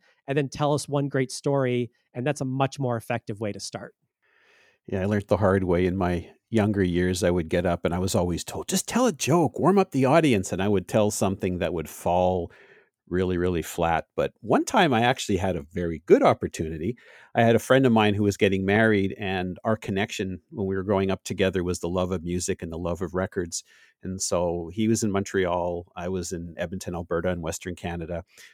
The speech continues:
Speaker 2: And I traveled to the wedding, and I remember opening up with a huge apology, and I pulled out this record that I had picked up in a used record store, and it had a big chunk taken out of it. <laughs>
Speaker 1: Oh, that's great.
Speaker 2: Yeah, that actually went over well.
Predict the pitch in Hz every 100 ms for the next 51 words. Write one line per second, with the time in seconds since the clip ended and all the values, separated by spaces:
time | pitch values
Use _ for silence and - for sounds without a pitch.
0 | _ 92 90 - 101 101 98 110 95 92
1 | 87 87 90 92 92 95 95 95 90 90
2 | 90 - 95 - 85 - 98 90 - 85
3 | 90 92 85 85 87 82 - 107 101 95
4 | 87 - - - 87 - 82 78 _ _
5 | _ 87 85 87 104 - 87 82 82 85
6 | - 80 - 85 - - 78 82 82 -
7 | 82 80 - 80 78 95 85 _ _ _
8 | - 90 90 - - - 80 80 80 -
9 | - _ - - - - 247 - 254 -
10 | - 156 139 143 220 143 147 131 - -
11 | _ - 131 147 135 139 170 185 - 135
12 | 117 110 101 87 90 90